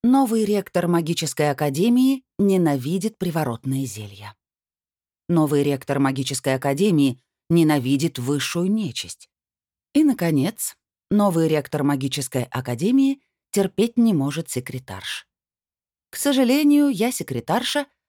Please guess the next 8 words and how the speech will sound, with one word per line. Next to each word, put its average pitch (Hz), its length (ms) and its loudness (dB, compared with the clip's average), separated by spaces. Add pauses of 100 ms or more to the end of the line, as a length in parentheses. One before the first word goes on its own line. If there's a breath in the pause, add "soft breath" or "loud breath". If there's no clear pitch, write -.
(120)
которая 226 340 0
случайно 196 880 -2
опоила 180 460 0
его 143 260 -2
приворотным 135 640 -4
зельем. 117 480 -8 (680)
Но 185 240 2
это - 380 -4